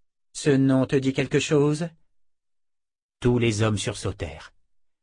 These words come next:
Nietzsche les vit regarder sa robe noire, ses longs cheveux blonds, ses yeux bleus.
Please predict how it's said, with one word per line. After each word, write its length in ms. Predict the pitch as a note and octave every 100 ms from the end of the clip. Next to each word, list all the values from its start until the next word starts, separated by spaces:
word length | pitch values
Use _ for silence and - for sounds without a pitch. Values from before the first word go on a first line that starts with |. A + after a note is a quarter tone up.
| _ _ _
Nietzsche 480 | A#2 A#2+ A#2+ - C#3+
les 140 | B2 A#2+
vit 140 | B2
regarder 440 | A#2+ B2 A#2+ B2
sa 220 | B2 - G#2+
robe 240 | G#2 G#2+
noire, 460 | G2+ F#2+ F2+ F2+ -
ses 180 | -
longs 200 | A2 A#2
cheveux 360 | A#2 - G#2+ A2
blonds, 440 | G#2 G2 F#2+ E2+ - _ _
ses 160 | - B2+
yeux 380 | A2+ A2+ A#2
bleus. 400 | G#2 G2+ F#2 F2+